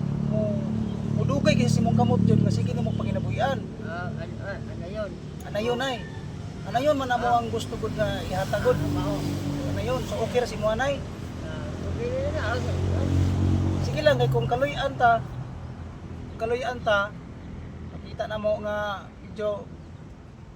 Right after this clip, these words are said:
Speaker 1: kuan jud ka. Basin di ay, kaluyan ta sa Ginoo, nay, nami matabang si Muha nga pagpakaon sa baboy,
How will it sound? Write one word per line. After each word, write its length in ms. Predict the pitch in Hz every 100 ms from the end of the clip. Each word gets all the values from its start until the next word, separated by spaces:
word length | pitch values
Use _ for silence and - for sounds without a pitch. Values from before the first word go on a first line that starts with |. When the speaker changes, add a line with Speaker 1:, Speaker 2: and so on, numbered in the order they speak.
| - - - -
Speaker 1:
kuan 160 | 214
jud 160 | 214 226
ka. 240 | 202 180 180 - - - - - - - - - -
Basin 260 | - 180 247
di 80 | 240
ay, 200 | 233 202 165 156 -
kaluyan 360 | 190 214 220
ta 80 | 208
sa 120 | 214
Ginoo, 280 | 202 220 220
nay, 340 | 214 202 180 175 - - -
nami 380 | 180 185 190
matabang 800 | 185 185 185 175 156 185 190 190
si 100 | 180
Muha 320 | 185 190 185 185
nga 140 | 180
pagpakaon 540 | 175 180 170 - 175 -
sa 80 |
baboy, 420 | 202 247 208 202